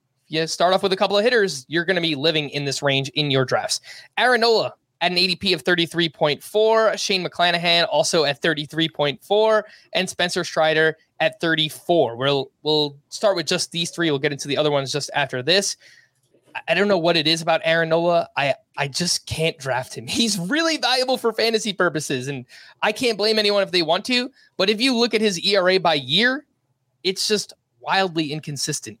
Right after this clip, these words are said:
Since twenty sixteen, four seven eight, three five four, two three seven, three eight seven, three two eight, four six three, three two five.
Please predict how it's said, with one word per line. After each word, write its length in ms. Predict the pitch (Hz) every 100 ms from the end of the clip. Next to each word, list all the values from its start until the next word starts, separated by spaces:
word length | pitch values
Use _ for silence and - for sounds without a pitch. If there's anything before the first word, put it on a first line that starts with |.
| _
Since 260 | - 170
twenty 240 | - 185 185
sixteen, 560 | - 185 - 175 175
four 320 | 160 - 175 190
seven 340 | - 165 156
eight, 320 | 117 143 139 _ _ _
three 260 | 143 190 208
five 300 | 165 160 151
four, 440 | 160 143 139 135 _ _
two 200 | - 220
three 240 | 190 185
seven, 420 | 165 156 143 139 - _ _
three 300 | 175 262 294
eight 200 | 202 220
seven, 400 | - 175 139 123 - _ _
three 240 | 196 277
two 280 | 262 - 233
eight, 300 | - 190 185 _ _ -
four 240 | 208 214
six 300 | - 214 -
three, 440 | - 175 175 170 165 - _ _ _ _
three 240 | 156 180
two 220 | - 165
five. 540 | 151 135 110 - -